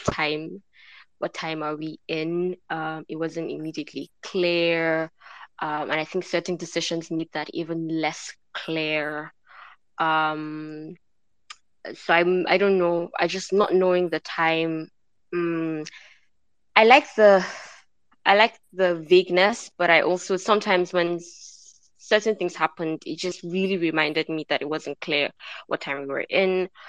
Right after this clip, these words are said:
Um, I did not like the, the scene about, um, Mufe not knowing what WhatsApp was. I don't know what the reasons, what were, I don't know what the reasons for that could be. Um, poor people know what WhatsApp is, even when they don't have phones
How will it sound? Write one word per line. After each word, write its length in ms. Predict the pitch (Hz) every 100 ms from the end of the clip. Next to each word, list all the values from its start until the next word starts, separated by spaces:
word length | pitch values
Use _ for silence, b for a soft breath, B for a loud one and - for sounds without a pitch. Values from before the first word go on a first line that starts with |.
| B B 170
Um, 180 | 165 -
I 80 | 165
did 160 | 165
not 100 | 180
like 160 | 165 170
the, 400 | 160 156 156 151 -
the 80 |
scene 440 | 160 - 180 170 160
about, 340 | - 156 139 - -
um, 460 | 156 156 151 156 151 - 156
Mufe 440 | 156 156 - 160
not 180 | 156 -
knowing 320 | 165 160 156
what 120 | 151
WhatsApp 400 | 151 147 - 135 -
was. 520 | 143 139 180 254 285 - -
I 80 |
don't 240 | 165 160 - - 165
know 300 | 165 170 196
what 260 | 208 214
the 100 | 226
reasons, 400 | 214 214 208 220
what 160 | 208 -
were, 160 | 175 202 -
I 80 | 185
don't 160 | 196
know 60 | 175
what 140 | 165
the 120 | -
reasons 380 | 160 170 165 170
for 100 | -
that 220 | 156 - - -
could 200 | 165 170
be. 440 | 220 220 220 214 B B B B B -
Um, 260 | 175 160 170
poor 220 | - 180
people 300 | 190 180 170
know 120 | 165
what 120 | 151
WhatsApp 400 | 139 143 - 143 -
is, 300 | - 151 147
even 200 | - 160
when 140 | 160 156
they 100 | 151
don't 200 | 147 147
have 200 | 156 143 -
phones 520 | 156 147 143 -